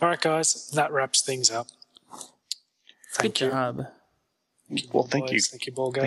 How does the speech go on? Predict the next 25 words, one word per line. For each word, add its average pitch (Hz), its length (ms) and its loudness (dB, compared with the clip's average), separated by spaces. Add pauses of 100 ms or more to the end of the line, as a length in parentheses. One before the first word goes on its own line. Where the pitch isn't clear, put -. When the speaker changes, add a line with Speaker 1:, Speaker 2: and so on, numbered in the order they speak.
Speaker 3:
you 135 60 0
Speaker 1:
girls. - 100 4
Speaker 3:
for - 120 2
being 123 220 2
in 113 80 2
charge, 110 380 0
Eli. 90 240 0 (1200)
Speaker 1:
Well, 196 140 2
Speaker 3:
It 190 80 2
ran, 113 220 2
it - 120 -18 (220)
Speaker 1:
it's 127 160 4
Speaker 3:
ran 120 160 2
Speaker 1:
nice 107 80 2
Speaker 3:
much - 400 0
Speaker 1:
to - 80 -2
Speaker 3:
smoother 107 340 2
than 90 160 -2
when 95 140 2
some 95 160 2
other 90 180 2
people - 260 0
are 85 80 2
in 82 60 -2
charge. - 340 0